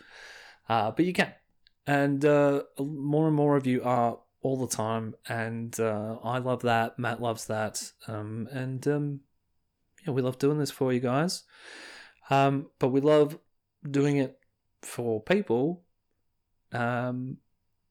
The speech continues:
even more, if that makes sense. So <laughs> if you could get, uh, if you tell your friends, you know, share us on, on the interwebs, and, um, you know, try and be nice to each other out there.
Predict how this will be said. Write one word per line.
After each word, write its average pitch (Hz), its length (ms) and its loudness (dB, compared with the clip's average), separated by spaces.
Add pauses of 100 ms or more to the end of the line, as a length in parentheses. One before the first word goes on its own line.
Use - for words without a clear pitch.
(460)
even 170 220 0
more, 170 340 0
if - 100 -12
that 104 120 -4
makes 98 240 -8
sense. - 320 -8 (240)
So 135 180 0
<laughs> 143 320 -2
if - 240 0
you 180 60 4 (220)
could - 200 -8
get, 151 300 2 (640)
uh, 120 260 0
if 131 80 -4
you 123 80 -4
tell 143 180 2
your 127 140 2
friends, 135 720 0 (480)
you 120 100 -4
know, 110 220 -4 (340)
share 127 520 0
us - 180 -2
on, 127 320 -2 (960)
on 160 160 4
the 156 180 6
interwebs, 147 680 2 (120)
and, 139 400 0
um, 135 420 0 (220)
you 185 220 0
know, 196 180 0 (560)
try 208 280 0
and 170 80 2
be 123 100 0
nice 110 340 -4
to - 160 -8
each - 160 -8
other 113 240 2
out 113 160 -2
there. 135 180 -6